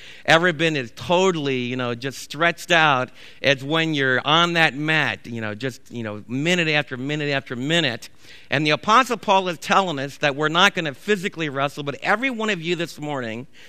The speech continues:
the Apostle Paul says, is, is on the mat, and you've got an opponent that's wrestling you spiritually.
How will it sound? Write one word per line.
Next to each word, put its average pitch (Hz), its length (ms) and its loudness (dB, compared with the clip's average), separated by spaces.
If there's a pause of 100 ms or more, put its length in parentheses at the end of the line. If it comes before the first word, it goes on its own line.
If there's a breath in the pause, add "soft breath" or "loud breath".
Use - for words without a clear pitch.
(140 soft breath)
the 143 100 2
Apostle 185 420 2
Paul 175 280 -2
says, 143 640 -2 (280 soft breath)
is, 147 380 2
is 143 340 2
on 180 260 6
the 247 80 4
mat, 156 600 0
and 139 140 -2
you've 165 140 -2
got 160 140 2
an 147 120 -2
opponent 190 760 -4
that's 147 240 -4
wrestling 180 600 2
you 170 120 0
spiritually. 151 840 -4